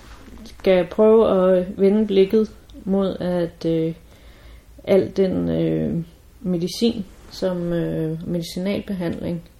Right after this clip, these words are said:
som, øh, jeg har fået gennem tiden, og, øh, hvilken effekt, jeg tror, det har haft på min hukommelse,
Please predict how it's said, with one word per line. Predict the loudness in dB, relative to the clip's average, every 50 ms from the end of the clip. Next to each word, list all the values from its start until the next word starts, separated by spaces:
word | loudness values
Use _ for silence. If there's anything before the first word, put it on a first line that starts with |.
| -20 -20 -20 -20 -20 -20 -20 -20 -20 -20 -20 -20 -18 -10 -4
som, | -4 -2 -2 -2 -2 -2
øh, | -2 -2 -2 -2 -4 -4 -4
jeg | -4 -4
har | -4 -4 -6
fået | -4 -2 0 2 2 0
gennem | 0 -2 -4 -4 -6 -6 -4 -4
tiden, | -4 -2 -2 -4 -6 -8 -12 -20 -20 -20 -20 -20 -12 -8
og, | -6 -4 -4 -2 -2 -2 -2 -4 -4 -4
øh, | -6 -6 -6 -8 -10 -8
hvilken | -2 -2 0 0 0 -2
effekt, | -4 -6 -4 -2 -2 -2 -2 -2 -4
jeg | -4 -4
tror, | -4 -6 -4 -4 -2
det | -2 -4
har | -4 -6
haft | -6 -8 -8 -8 -10 -14 -8
på | -6
min | -6 -4 -4 -4 -4
hukommelse, | -6 -6 -6 -6 -6 -6 -6 -8 -8 -8 -8 -10